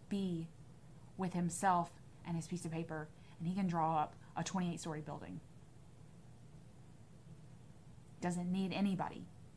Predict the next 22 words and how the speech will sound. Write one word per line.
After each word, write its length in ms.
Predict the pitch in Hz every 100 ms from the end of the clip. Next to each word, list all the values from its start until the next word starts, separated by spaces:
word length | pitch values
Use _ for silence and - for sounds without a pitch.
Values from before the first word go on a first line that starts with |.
| - - - - - - - - - - - - - - -
He 80 | 190
just 160 | 165 156
needs 160 | 160
the 60 | 151
plot 240 | 175 196
of 80 | 208
land 340 | 196 196 190 185
and 80 | 185
his 120 | 165
piece 200 | 196 170
of 80 | 160
paper. 320 | 160 151 165 - - - - - - - -
Makes 180 | 202 180
a 40 |
lot 140 | 208 220
of 60 |
sense 300 | 220 302 180
for 80 | -
the 60 | 175
Page 240 | 185 180
of 80 | 165
Wands. 540 | 208 262 151 - -